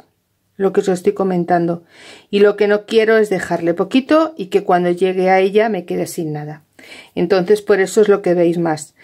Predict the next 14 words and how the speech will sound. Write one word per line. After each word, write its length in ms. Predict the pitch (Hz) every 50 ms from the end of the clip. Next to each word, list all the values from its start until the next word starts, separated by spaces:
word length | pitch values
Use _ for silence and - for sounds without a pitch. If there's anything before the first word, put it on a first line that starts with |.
| - - - - - _
Eh, 480 | - 190 196 180 180 180 180 180 185 -
vamos 360 | - 190 190 190 185 185 180 196
a 60 | 180
hacer 440 | 180 - 214 202 185 160 - - _ -
las 280 | 175 170 170 165 160
dos 200 | 165 196 190 185
partes 640 | - - - 190 185 185 - - 196 185 180 185 - -
de, 640 | 185 180 180 175 175 175 175 175 170 170 175 175 - - _ _ _ _
de 200 | - 208 185 185
la 100 | 175 170
capucha, 480 | 170 170 170 - 220 214 - - 285 285
de 120 | 240 214
la, 420 | 185 180 175 160 160 156 160 - -
del, 720 | - 190 175 180 175 170 170 170 82 85 - 180 190 -